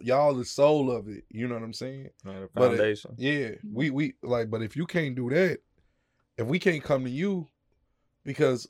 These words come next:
Speaker 1: like, our job is to protect y'all. That means we taking whatever hits that are coming for our family,
Speaker 3: Mm-hmm.
Speaker 1: right?
Speaker 3: Mm-hmm.
Speaker 1: If we can't, what happens when, uh, uh, this a word called sentinel.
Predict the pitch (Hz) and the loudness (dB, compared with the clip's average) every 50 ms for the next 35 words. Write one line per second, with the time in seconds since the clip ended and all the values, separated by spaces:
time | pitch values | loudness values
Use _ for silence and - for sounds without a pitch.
0 | _ 117 117 113 110 - 127 135 151 156 127 147 147 151 151 143 139 131 117 - | _ 0 0 0 0 0 2 4 4 4 6 4 4 4 4 2 0 -2 -6 -6
1 | - 104 98 - 107 - - 156 160 156 - - 127 120 113 113 123 135 135 131 | -10 -10 -8 -8 -10 -4 -2 -2 -2 -2 -4 -4 -4 -4 -4 -4 -4 -6 -6 -8
2 | 120 123 127 139 - 151 143 131 131 123 123 120 127 135 127 127 123 135 143 139 | -6 -6 -8 -6 -6 -6 -6 -6 -8 -10 -4 -2 -2 -2 -2 -6 -6 -6 -6 -8
3 | 127 - - 120 120 117 117 113 - - 117 120 123 117 - - 117 113 110 104 | -8 -10 -8 -8 -6 -6 -8 -8 -10 -14 -14 -14 -14 -14 -12 -10 -8 -8 -8 -8
4 | 98 98 127 135 139 131 123 - - 113 113 120 127 131 - _ 202 196 190 190 | -8 -6 -4 -4 -4 -4 -6 -6 -6 -6 -6 -6 -6 -8 -10 _ -12 -10 -10 -10
5 | 190 185 185 185 185 180 _ _ _ _ _ 120 113 110 127 170 180 - - 165 | -8 -10 -10 -10 -12 -16 _ _ _ _ _ -8 -6 -4 -4 -4 -4 -4 -6 -6
6 | 156 131 - - _ _ _ _ _ 113 127 156 175 175 160 160 151 147 127 127 | -6 -8 -12 -14 _ _ _ _ _ 0 2 2 4 4 2 0 -2 -6 -6 -6
7 | 135 143 143 135 135 127 123 - - _ _ _ _ _ _ _ _ _ _ _ | -6 -6 -6 -6 -6 -8 -10 -12 -16 _ _ _ _ _ _ _ _ _ _ _
8 | - _ _ _ _ - 113 123 - - - 120 120 117 113 110 104 104 117 135 | -20 _ _ _ _ -4 -4 -4 -2 -2 -2 0 0 0 0 -2 -4 -4 -6 -6
9 | 135 - 143 127 127 123 117 - 107 113 110 - - 147 135 120 113 110 - - | -4 -4 -2 -2 -2 -2 -2 -4 -6 -6 -6 -6 -4 -4 -4 -4 -6 -12 -14 -16
10 | - | -18